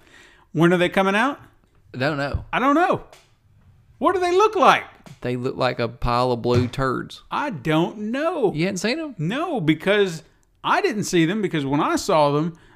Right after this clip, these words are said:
Speaker 1: they were blurred out like a big Sonic blue blur,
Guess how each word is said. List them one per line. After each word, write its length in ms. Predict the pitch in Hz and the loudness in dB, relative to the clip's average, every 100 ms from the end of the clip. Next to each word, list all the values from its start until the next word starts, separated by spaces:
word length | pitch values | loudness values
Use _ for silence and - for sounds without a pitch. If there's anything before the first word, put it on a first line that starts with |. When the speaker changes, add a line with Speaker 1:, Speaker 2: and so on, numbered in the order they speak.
| - | -2
Speaker 1:
they 180 | 160 185 | 4 6
were 160 | 170 | 4
blurred 400 | 143 165 202 208 | 0 2 4 6
out 420 | 220 220 - - - _ | 4 2 -2 -16 -20 _
like 240 | 143 139 139 | -6 -6 -6
a 40 | |
big 320 | 131 180 185 | 0 0 0
Sonic 440 | - 208 190 160 - | -2 2 2 0 -6
blue 360 | 139 165 208 | 0 0 0
blur, 540 | 175 185 214 220 220 | 2 4 4 2 0